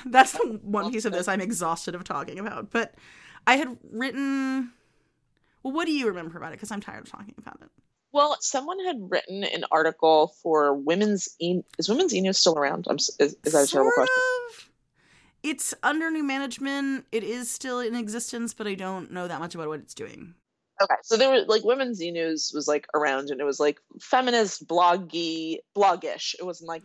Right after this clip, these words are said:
Speaker 2: not a
Speaker 1: But it
Speaker 2: blog,
Speaker 1: was
Speaker 2: it was
Speaker 1: also sort of newsy, like, reporting also.
Speaker 2: Yeah, it was reported news. But they have this opinion piece, um, and <laughs> I, I remember the title was, like, Women Sidle Up to Barroom Risk.
Speaker 1: Yes.
Speaker 2: And, right? And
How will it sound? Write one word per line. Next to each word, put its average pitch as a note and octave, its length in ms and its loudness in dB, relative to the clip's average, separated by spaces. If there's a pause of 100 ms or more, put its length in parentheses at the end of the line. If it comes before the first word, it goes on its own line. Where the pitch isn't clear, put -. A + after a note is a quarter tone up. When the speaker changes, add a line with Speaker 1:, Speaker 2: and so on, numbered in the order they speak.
Speaker 2:
not F3 160 -2
a D#3+ 40 -2
Speaker 1:
But - 80 4
it E4+ 60 4
Speaker 2:
blog, D#4+ 40 0
Speaker 1:
was E4 100 -2
Speaker 2:
it E4+ 40 4
was D#4+ 140 2
Speaker 1:
also D#4+ 60 -4
sort C4+ 200 -2
of G#3 80 -2
newsy, G3 640 -4
like, F3+ 200 -8
reporting E3+ 640 -8
also. D3 680 -12 (120)
Speaker 2:
Yeah, F3+ 200 -2
it - 240 -16
was - 120 -20
reported F#3 360 -8
news. D#3 200 -6
But G#3+ 140 0
they A3 100 6
have C4+ 260 0 (160)
this A3+ 140 -4
opinion F3 460 -4
piece, E3 420 -4 (400)
um, D3 340 4 (120)
and F3+ 100 2
<laughs> - 220 4
I, G#3 200 4
I - 40 0
remember F#3+ 240 -4
the A3 80 -2
title A3+ 140 -2
was, - 40 -2
like, D3+ 140 2
Women D3+ 340 0
Sidle D3+ 380 4
Up D#3 160 0
to D#3 100 -2
Barroom C#3+ 500 0
Risk. D#3 120 4
Speaker 1:
Yes. - 600 -2 (100)
Speaker 2:
And, F3+ 180 4 (100)
right? C4 320 4 (420)
And E3+ 300 -6